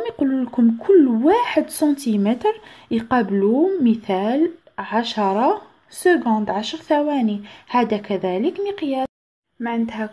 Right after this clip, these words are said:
كل واحد سنتيمتر في المنحنى في الحقيقة تقابلها، آه، مثلًا عشرة seconde، يعني عشر ثواني. هذا كذلك مقياس. هذه عطيت لكم أمثلة فقط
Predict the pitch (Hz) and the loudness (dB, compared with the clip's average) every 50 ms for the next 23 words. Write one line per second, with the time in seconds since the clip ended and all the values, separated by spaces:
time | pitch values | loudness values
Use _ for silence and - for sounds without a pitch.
0 | - - - 370 381 370 320 254 254 277 339 392 - - - 320 - - - - | -12 -2 0 2 4 4 2 2 0 0 0 -2 -2 -4 -6 -8 -8 -8 -6 -4
1 | 254 247 240 - - 226 214 208 202 202 - 185 - - - 202 190 190 190 185 | -4 -4 -6 -4 -4 -4 -4 -4 -6 -8 -12 -14 -14 -10 -10 -8 -8 -8 -8 -10
2 | 190 - - - 180 180 190 233 285 359 - - 359 349 - - 247 240 226 220 | -12 -14 -12 -10 -10 -8 -6 -6 -6 -6 -4 -4 -6 -4 -4 -6 -8 -6 -8 -8
3 | 208 208 247 277 269 - - 240 214 214 190 185 175 185 240 302 - - _ _ | -6 -6 -8 -8 -8 -8 -8 -8 -8 -6 -8 -10 -8 -8 -8 -8 -8 -10 _ _
4 | _ _ _ _ _ _ _ _ _ _ _ 208 202 202 202 202 202 208 220 226 | _ _ _ _ _ _ _ _ _ _ _ -10 -8 -8 -6 -6 -4 -4 -6 -6
5 | 226 - 185 175 202 233 262 320 339 277 233 226 - - 190 180 190 226 320 403 | -6 -8 -8 -6 -4 -2 -2 -2 0 -2 -2 -4 -4 -6 -6 -4 -4 -4 -4 -6
6 | - _ _ _ _ _ _ _ _ _ _ _ - - 339 359 330 254 247 240 | -12 _ _ _ _ _ _ _ _ _ _ _ -8 -2 -2 0 0 0 0 0
7 | 240 247 247 247 - _ 208 185 175 185 180 175 - 220 220 - 330 330 330 - | 0 0 -2 -4 -8 _ -12 -10 -8 -8 -6 -6 -8 -8 -6 -6 -8 -8 -4 -4
8 | 320 294 294 294 285 254 220 202 196 208 - _ _ _ _ _ _ _ - 226 | -4 -2 -2 -2 -2 -4 -4 -6 -8 -12 -18 _ _ _ _ _ _ _ -8 -8
9 | 214 190 - 175 175 - - 185 175 - 214 240 269 320 339 330 - 226 202 208 | -8 -8 -10 -12 -14 -14 -14 -12 -8 -6 -6 -6 -6 -6 -8 -8 -10 -10 -12 -12
10 | - 185 175 165 175 185 - - _ _ _ _ _ _ _ _ _ _ _ _ | -16 -16 -14 -14 -14 -16 -20 -20 _ _ _ _ _ _ _ _ _ _ _ _
11 | _ - 226 226 247 330 339 349 - 262 - - 220 - 226 220 - - 285 311 | _ -4 -4 -2 -2 -2 -4 -4 -8 -10 -10 -10 -6 -6 -6 -4 -4 -4 -4 -4
12 | 320 320 - - 247 247 277 311 - - 226 226 - 285 | -4 -6 -6 -6 -6 -4 -6 -6 -6 -8 -8 -8 -8 -10